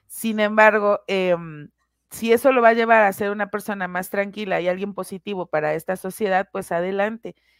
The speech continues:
Es en donde les digo, yo no puedo creer que se haya juzgado a Sara García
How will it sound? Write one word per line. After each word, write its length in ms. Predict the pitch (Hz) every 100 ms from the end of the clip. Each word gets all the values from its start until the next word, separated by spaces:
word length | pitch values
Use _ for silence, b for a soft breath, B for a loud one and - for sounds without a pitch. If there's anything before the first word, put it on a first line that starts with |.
| _ _ -
Es 160 | 208
en 100 | 247
donde 240 | 240 233 208
les 160 | 208
digo, 160 | 226 220
yo 160 | 196 220
no 140 | 233
puedo 180 | 240 233
creer 320 | 247 240 214
que 140 | 220
se 140 | 214 202
haya 160 | 202
juzgado 520 | 214 233 214 214 196 -
a 80 | 160
Sara 280 | - 175 196
García 580 | 214 208 247 208 180